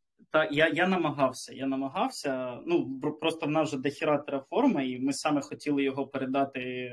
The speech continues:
нормально, якби, в володіння девелоперам, але так, коли він став нити про Terraform, і що це, типу, ще одна абстракція, я кажу: «Та, господи, ми вам, якщо х-,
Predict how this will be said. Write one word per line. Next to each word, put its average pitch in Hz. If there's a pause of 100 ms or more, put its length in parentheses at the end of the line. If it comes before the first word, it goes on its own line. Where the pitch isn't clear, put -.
(220)
нормально, 135
якби, 127
в 127
володіння 143 (120)
девелоперам, 139
але 131 (360)
так, 143
коли 147
він 147
став 143
нити 151
про 143
Terraform, 160
і 131
що -
це, 135
типу, 127 (340)
ще -
одна 131
абстракція, 151
я 127
кажу: 127
«Та, 127
господи, 113
ми 135
вам, 139
якщо 139
х-, -